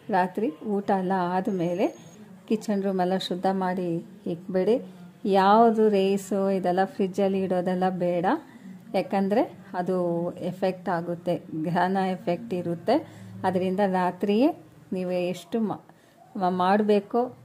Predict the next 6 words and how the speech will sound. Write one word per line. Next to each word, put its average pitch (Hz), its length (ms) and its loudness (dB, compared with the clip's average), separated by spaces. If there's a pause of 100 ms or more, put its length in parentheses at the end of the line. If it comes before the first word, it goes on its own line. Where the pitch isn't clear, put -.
ಅನ್ನ 185 280 -2 (640)
ಸಾರು 185 300 2
ಎಷ್ಟು 180 360 -4
ಮಾಡಬೇಕೋ 180 540 -2
ಅಷ್ಟು - 580 -6 (260)
ಮಾಡಿ 196 440 2